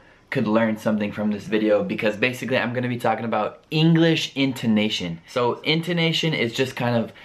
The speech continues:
the flow of the words that come out of your mouth. This is something very difficult to master. I definitely have problems with this in Italian, but I know an exercise that would help me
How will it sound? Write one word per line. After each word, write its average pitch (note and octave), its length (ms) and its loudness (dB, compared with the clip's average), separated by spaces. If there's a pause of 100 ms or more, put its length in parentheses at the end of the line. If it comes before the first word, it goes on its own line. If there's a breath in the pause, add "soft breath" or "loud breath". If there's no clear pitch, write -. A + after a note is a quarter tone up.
(160 loud breath)
the A2 160 -4
flow A2+ 800 2 (280)
of G#2+ 280 0
the A2 80 -4
words G#2 320 -4
that G2 180 -4
come G#2+ 220 -2
out G2+ 180 -2
of G2+ 100 -8
your F#2+ 120 -8
mouth. F#2+ 360 -4 (320 loud breath)
This C3+ 220 -2
is C3+ 180 -4
something C3 460 -2
very A#2+ 540 2
difficult A2+ 720 -4
to - 160 -2
master. G2+ 680 0 (100)
I A2+ 180 -2
definitely A2+ 500 -2
have G#2+ 280 -8
problems G#2 480 -4
with G2+ 160 -6
this G2+ 300 -6
in G#2+ 160 -2
Italian, G2+ 580 -4
but C3 180 0
I C#3+ 180 0
know D#3+ 440 0
an C3 140 -2
exercise C3 880 -4
that B2+ 100 -2
would A#2+ 140 0
help A#2+ 260 0
me A#2 480 0